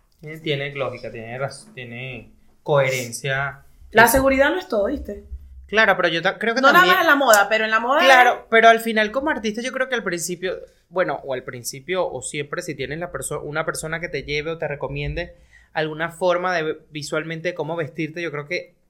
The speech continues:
Speaker 1: al final te da un poco de confianza a ti, porque sabes de que,
Speaker 2: También.
Speaker 1: bueno, al fin, al principio puede que parezca que te lo pusieron, pa, póntelo.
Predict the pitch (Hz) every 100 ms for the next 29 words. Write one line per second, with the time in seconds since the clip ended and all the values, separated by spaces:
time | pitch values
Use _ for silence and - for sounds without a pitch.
0 | _ 147 147 147 143 143 143 147 160 160
1 | 156 160 170 165 147 - 156 143 139 165
2 | 165 175 175 _ _ _ _ _ - 165
3 | 175 - 156 175 208 180 113 202 196 165
4 | 143 165 165 165 165 175 160 165 185 202
5 | 208 208 214 190 170 175 202 208 180 165
6 | 143 160 135 131 - 196 185 170 131 107